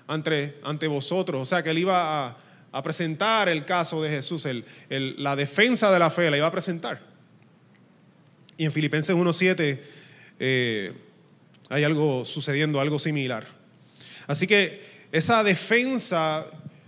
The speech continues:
es curioso porque Pedro dice que es de la esperanza, ¿verdad? Porque el versículo, si lo leemos otra vez en Primera de Pedro tres,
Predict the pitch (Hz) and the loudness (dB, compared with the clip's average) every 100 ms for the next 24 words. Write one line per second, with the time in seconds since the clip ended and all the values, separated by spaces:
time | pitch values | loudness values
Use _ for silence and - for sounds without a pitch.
0 | - - - - 156 - 226 240 233 208 | -20 -20 -20 -10 -4 2 6 6 4 2
1 | 185 170 170 196 220 240 214 202 190 196 | 2 2 4 4 6 4 4 2 2 2
2 | 208 208 - 175 147 220 - 143 123 143 | 4 4 4 4 4 4 2 0 2 2
3 | 208 208 165 131 143 143 139 - 262 214 | 4 4 4 2 0 0 0 2 0 4
4 | 170 131 135 131 139 160 190 202 185 190 | 2 2 2 2 2 4 2 4 4 4
5 | 208 165 139 131 131 143 165 170 175 175 | 4 4 2 0 0 2 2 2 2 2
6 | 175 175 180 147 - - | 2 2 2 2 -2 -8